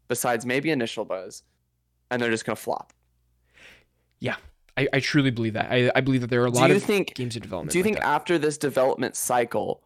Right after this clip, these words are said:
Speaker 1: right, after the games as a service that are already in development, which I don't know if I could pin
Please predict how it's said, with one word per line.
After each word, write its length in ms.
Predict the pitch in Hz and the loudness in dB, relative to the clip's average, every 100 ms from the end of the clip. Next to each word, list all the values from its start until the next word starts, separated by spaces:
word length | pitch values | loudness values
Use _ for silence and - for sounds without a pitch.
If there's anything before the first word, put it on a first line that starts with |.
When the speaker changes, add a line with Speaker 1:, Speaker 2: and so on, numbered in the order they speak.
| _ | _
Speaker 1:
right, 340 | 117 113 104 - | -2 0 0 0
after 280 | 117 123 170 | 0 0 0
the 80 | 160 | 0
games 340 | 143 131 131 | 0 0 -2
as 120 | 123 120 | -4 -6
a 60 | |
service 360 | - 123 120 - | -2 -2 -2 -4
that 80 | 117 | -4
are 100 | - | 0
already 360 | 127 139 139 | 2 2 2
in 100 | 135 | 0
development, 460 | 123 120 110 107 135 | 0 0 0 -2 -2
which 180 | 147 - | -2 0
I 180 | 139 135 | 0 2
don't 280 | 127 117 117 | 0 -2 -2
know 180 | 117 117 | -4 -2
if 100 | - | -4
I 80 | |
could 260 | 117 110 - | -6 -10 -14
pin 480 | - 113 110 110 | -8 -6 -6 -8